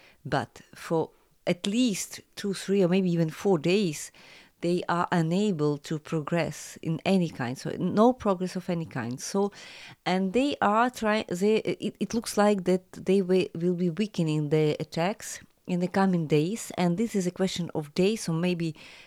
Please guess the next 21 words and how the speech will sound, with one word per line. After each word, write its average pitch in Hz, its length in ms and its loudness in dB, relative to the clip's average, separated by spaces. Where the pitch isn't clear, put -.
mm, 151 320 -4
one 214 360 6
week, 180 400 0
maybe 139 240 -2
ten 240 280 4
days, 185 600 -2
and 180 220 4
their 240 200 6
attack 208 320 -4
will 180 120 2
be 147 220 -6
over. 151 400 0
They 165 200 2
will 202 120 4
be 196 160 -2
unable, 202 580 0
incapable 240 800 -2
to 202 380 -2
continue 220 880 2
their 185 520 4
offensive. - 560 -8